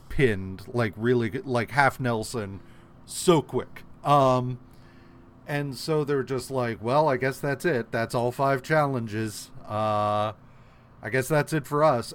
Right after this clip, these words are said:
At which point, Utgard reveals that he'd been tricking them. Um,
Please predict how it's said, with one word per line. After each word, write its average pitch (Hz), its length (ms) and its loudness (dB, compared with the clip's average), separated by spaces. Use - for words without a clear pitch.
At 135 180 -4
which 156 220 -4
point, 165 300 0
Utgard 127 420 -4
reveals 113 480 -6
that 107 180 -10
he'd 107 220 -10
been 101 420 -8
tricking 117 460 -6
them. 85 200 -14
Um, 113 480 -4